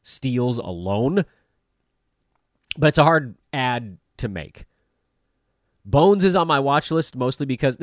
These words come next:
you know, the watch list is mostly guys that are, like, streamer level, true streamer level, like, the hundred and twenty range kind of guys where you're like, "Look, this guy's got three games in four nights.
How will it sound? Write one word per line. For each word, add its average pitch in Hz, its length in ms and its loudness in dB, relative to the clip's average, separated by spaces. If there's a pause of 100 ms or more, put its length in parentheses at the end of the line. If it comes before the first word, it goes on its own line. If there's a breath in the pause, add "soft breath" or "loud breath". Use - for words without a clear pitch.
you 240 80 -8
know, 285 80 -2
the 247 80 -2
watch 302 260 0
list 226 160 -4
is 127 160 -8
mostly 147 480 -4
guys 127 380 -4
that 113 140 -4
are, 107 80 -4
like, 95 200 -8
streamer 139 520 -8
level, 147 440 -2 (540)
true 233 220 4
streamer 98 340 -6
level, 78 240 -10
like, 76 180 -16
the 98 100 -8
hundred 131 280 -2
and 113 120 -12
twenty 117 280 -8
range 95 340 -8
kind 95 160 -8
of 87 60 -12
guys 80 260 -8
where 90 60 -12
you're 95 60 -10
like, 120 180 -6
"Look, 302 160 -4
this 135 120 -10
guy's 156 180 -4
got 147 160 -4
three 151 140 -6
games 147 280 -4
in 147 80 -8
four 175 240 -8
nights. 180 340 -2